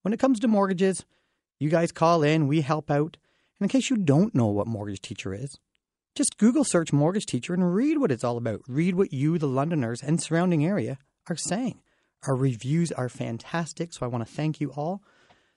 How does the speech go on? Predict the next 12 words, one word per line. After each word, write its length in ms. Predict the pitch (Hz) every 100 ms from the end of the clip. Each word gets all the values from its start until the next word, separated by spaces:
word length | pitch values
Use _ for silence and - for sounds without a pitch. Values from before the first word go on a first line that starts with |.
| -
The 60 |
referrals 540 | 110 120 - 147 170 170
are 80 | 180
fantastic. 680 | 185 180 165 170 175 190 -
Thank 240 | 151 160
you 80 | 139
so 240 | - 160
much. 380 | 151 156 220 - _ _ _ _ _ -
In 120 | 123
case, 340 | 135 135 127 127
uh, 220 | 123 120
you're, 300 | 123 127